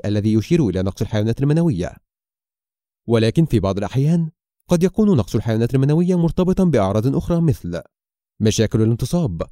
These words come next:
ونقص الرغبة الجنسية وبعض المشاكل المرتبطة بالخصية. لذلك ننصحك باستشارة الطبيب أو الطبيبة في حالة عدم القدرة على الإنجاب بعد مرور عام من ممارسة الجنس المهبلي غير المحمي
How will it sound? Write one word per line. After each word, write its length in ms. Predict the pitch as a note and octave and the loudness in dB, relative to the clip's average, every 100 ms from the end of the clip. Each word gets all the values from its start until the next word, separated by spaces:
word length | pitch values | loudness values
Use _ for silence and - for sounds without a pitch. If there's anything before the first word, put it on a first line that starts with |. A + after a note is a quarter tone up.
| _ _ | _ _
ونقص 340 | G2+ G#2 - G#2+ | -2 -2 -2 -2
الرغبة 320 | G#2 A2 A#2 | -2 -2 -2
الجنسية 540 | A#2 C3+ B2 F3 F3+ - | 0 0 0 0 0 0
وبعض 300 | C3 D3+ E3 | -2 0 0
المشاكل 400 | F3 D#3+ F#3 D#3 | 0 0 0 0
المرتبطة 480 | F#2 - - B2 D#3+ | 0 -2 -2 -2 -2
بالخصية. 560 | D#3+ C#3+ G#2 G2 F#2 - _ _ _ _ _ _ _ - | -2 -4 -6 -6 -6 -8 _ _ _ _ _ _ _ 0
لذلك 440 | B2 A2 G#2+ E3 _ _ _ _ F#3+ | 2 2 0 -2 _ _ _ _ 0
ننصحك 380 | F#3 G#3+ G#3+ | 2 0 -2
باستشارة 440 | F3 - G2+ G#2+ G#2 | -2 -2 0 -2 -2
الطبيب 420 | - B2 F3+ F#3 | -2 0 0 0
أو 140 | D#3 | 0
الطبيبة 440 | D#3 D#3+ F#3 C3 E2+ | 0 0 0 0 -2
في 160 | A2 | -2
حالة 260 | G2 B2+ D3 C3+ | -2 -2 0 0
عدم 260 | F2 G2+ | 0 -2
القدرة 340 | G#2+ D#3 D#3+ E3+ | -4 -2 -2 0
على 180 | D#3+ E3 | 0 0
الإنجاب 520 | E3+ B2+ D3+ G2 C#2+ - _ - | 0 2 2 0 -4 -14 _ -6
بعد 240 | G#2+ F#2+ | -4 -2
مرور 360 | G#2 F#2+ A#2+ A2+ | -4 0 2 2
عام 200 | A2 D#3+ | 0 2
من 200 | F3 A2+ | 2 2
ممارسة 400 | F#2+ F#2+ A2+ C3 | 0 0 -2 -2
الجنس 300 | C3+ A#2+ C#3+ | -2 -2 -2
المهبلي 540 | D#3+ E3 D3+ D#3+ F#3 F3 _ - | 0 0 0 0 -2 -4 _ -4
غير 160 | D3+ F#3 | 0 2
المحمي 560 | F3+ F3+ - F2 F2+ | 2 0 -2 -4 -4